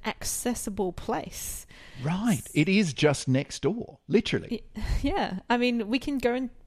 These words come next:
Speaker 1: find out. We can go send sample return missions if we want to, to Venus. Well, okay, it's not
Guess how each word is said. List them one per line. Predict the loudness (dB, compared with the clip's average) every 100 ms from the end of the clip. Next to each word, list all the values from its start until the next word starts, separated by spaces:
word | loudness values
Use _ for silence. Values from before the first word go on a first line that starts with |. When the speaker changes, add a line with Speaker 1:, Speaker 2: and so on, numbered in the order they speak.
| -20 -20 -20 -18 -6
Speaker 1:
find | -2 0 2
out. | 2 0
We | -2
can | -2 0
go | 0 0
send | -2 -4 -2
sample | -4 -4 -2 -2
return | -2 -4 -6 -6
missions | -6 -6 -8 -6
if | -6
we | -8
want | -8 -10 -12 -10
to, | -10 -10
to | -10
Venus. | -8 -8 -8 -12 -10
Well, | -10 -12 -16 -14 -4
okay, | -2
it's | -2 -2
not | -6